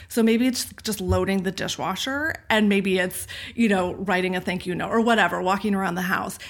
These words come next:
Just five minutes I have to wait before the next show,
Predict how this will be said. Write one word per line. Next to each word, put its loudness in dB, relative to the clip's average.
Just -4
five 0
minutes 0
I -4
have -8
to -8
wait -6
before -10
the -6
next -6
show, -4